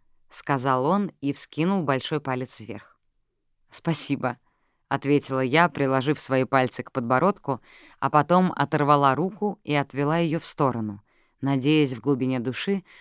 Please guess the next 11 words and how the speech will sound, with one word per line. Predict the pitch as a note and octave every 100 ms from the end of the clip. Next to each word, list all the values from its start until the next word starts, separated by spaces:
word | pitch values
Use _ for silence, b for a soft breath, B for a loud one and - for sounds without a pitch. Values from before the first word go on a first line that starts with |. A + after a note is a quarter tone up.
| B
что | - -
язык | D3 C#3+ C#3 D#3
французских | - C#3 C3+ - C#3 - C3+ A#2+
жестов | A#2+ F3 - F3+ D#3 - -
точно | D3 - C3
такой | B2+ B2 - C3
же, | C#3 F3+ F3
как | C3 B2+ B2
и |
у |
англичан. | A#2+ A#2+ A#2+ A2+ - G2